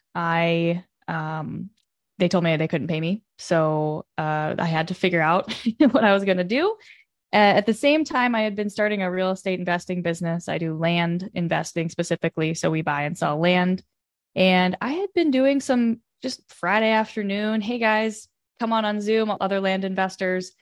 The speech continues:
And I would show people my systems. And, you know, I was building my own C R M, right? 'Cause that's what, all I knew in my, in my job.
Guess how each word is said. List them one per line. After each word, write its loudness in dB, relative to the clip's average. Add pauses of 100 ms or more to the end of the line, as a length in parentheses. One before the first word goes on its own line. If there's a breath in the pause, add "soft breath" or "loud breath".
(240)
And 2
I 4
would 2
show 0
people -4
my -6
systems. 0
And, 2
you 2
know, -2
I 2
was 0
building -4
my 0
own 0
C -4
R 0
M, -4
right? -2
'Cause -6
that's -4
what, -8
all 2
I 4
knew 4
in 2
my, -2
in -8
my -6
job. 2